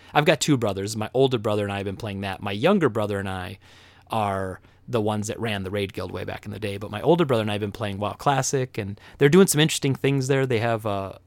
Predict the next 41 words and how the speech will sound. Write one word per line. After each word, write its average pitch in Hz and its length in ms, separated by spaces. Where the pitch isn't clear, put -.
something 120 320
called 107 200
Season 139 360
of 110 80
Discovery, 127 640
where 147 160
they're 104 100
taking 113 460
old 113 280
World 113 340
of 101 40
Warcraft 104 380
Classic, 123 360
but 113 120
throwing 117 320
in 120 80
some 107 160
new 120 100
abilities 123 560
and 107 100
new 110 140
quests - 420
and 175 120
stuff, 190 340
and 127 100
there's 247 120
some 247 80
really 226 140
neat 208 140
stuff - 240
there. - 180
So - 140
we've 233 100
been 226 100
playing 180 200
a - 20
lot 123 160
of 101 60
that. - 180
Uh, 113 300
but, 135 360